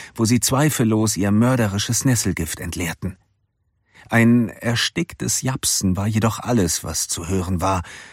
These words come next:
und Raphael hätte nicht genau sagen können, ob der Laut von Sophie stammte oder von jemandem an Bord. Er ließ die Drohne etwas sinken,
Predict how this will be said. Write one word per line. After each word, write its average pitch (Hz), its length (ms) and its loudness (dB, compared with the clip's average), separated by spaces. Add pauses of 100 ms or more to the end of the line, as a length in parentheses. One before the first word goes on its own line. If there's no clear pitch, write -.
(180)
und 110 180 2
Raphael 120 480 0
hätte 131 240 -2
nicht 139 240 -8
genau 120 240 0
sagen 120 360 -4
können, 104 280 2 (420)
ob - 160 -4
der 90 220 0
Laut 101 340 0
von 98 280 2
Sophie 107 500 0
stammte 117 680 -2
oder 117 260 -2
von 120 240 0
jemandem 107 460 2
an 123 160 -2
Bord. - 400 -4 (1040)
Er 123 120 2
ließ 175 240 2
die 107 180 0
Drohne 120 540 0
etwas 120 420 -2
sinken, 120 480 2